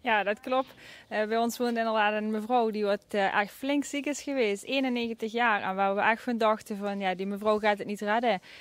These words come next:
Eh, ook familiegesprekken geweest. Eh, eigenlijk min of meer al afscheid van haar genomen. En ja, ze is er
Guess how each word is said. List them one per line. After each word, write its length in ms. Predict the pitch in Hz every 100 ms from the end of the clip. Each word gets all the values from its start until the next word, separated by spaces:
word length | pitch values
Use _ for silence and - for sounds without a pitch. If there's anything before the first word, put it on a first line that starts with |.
| - - -
Eh, 400 | 208 202 196 -
ook 140 | 214
familiegesprekken 840 | - 233 240 240 233 - 220 220
geweest. 640 | 220 233 226 202 202 - -
Eh, 280 | 214 202 196
eigenlijk 460 | 185 233 233 220
min 240 | 208 254 247
of 100 | 226
meer 200 | 240 233
al 220 | 214 208
afscheid 460 | 233 233 262 240
van 240 | - 240 233
haar 100 | 233
genomen. 560 | 240 240 233 226 208 - - - - -
En 300 | 208 208 208
ja, 180 | 214 196
ze 140 | 202
is 220 | 214 -
er 160 | 233